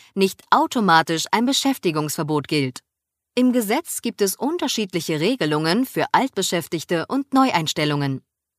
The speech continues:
Bei Altbeschäftigten muss das zuständige Gesundheitsamt zunächst ein Betretungsverbot für die Einrichtung aussprechen. Im konkreten Fall eines Auszubildenden zum Gesundheits- und Krankenpfleger widersprach das Gericht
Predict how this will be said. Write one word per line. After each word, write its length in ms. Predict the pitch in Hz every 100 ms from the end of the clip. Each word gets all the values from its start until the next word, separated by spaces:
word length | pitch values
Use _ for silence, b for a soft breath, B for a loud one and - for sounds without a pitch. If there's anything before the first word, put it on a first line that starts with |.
| _ -
Bei 300 | 185 196 196
Altbeschäftigten 1000 | - 269 - 156 - 156 - 170 - 240
muss 220 | 269 185 -
das 180 | 165
zuständige 600 | - 294 - 214 196 165
Gesundheitsamt 880 | 151 151 185 311 180 147 - 147 240 B B
zunächst 520 | - 208 208 330 -
ein 220 | - 160 147
Betretungsverbot 1000 | 143 151 196 302 254 - 190 170 160 165
für 120 | -
die 140 | 247 -
Einrichtung 540 | 262 247 165 - 160
aussprechen. 640 | 147 143 - 147 135 139 - _ _ _ _ _ -
Im 140 | 254
konkreten 640 | 254 254 233 269 349 - 160
Fall 320 | - 208 269
eines 280 | 156 151 147 -
Auszubildenden 840 | 294 - 160 156 151 151 160 240
zum 200 | 254 156
Gesundheits- 580 | 151 160 262 220 175 -
und 160 | 151
Krankenpfleger 800 | 139 220 285 156 - 160 147 156 208 b b
widersprach 560 | 202 196 - 180 302
das 220 | - 190 -
Gericht 400 | 156 202 254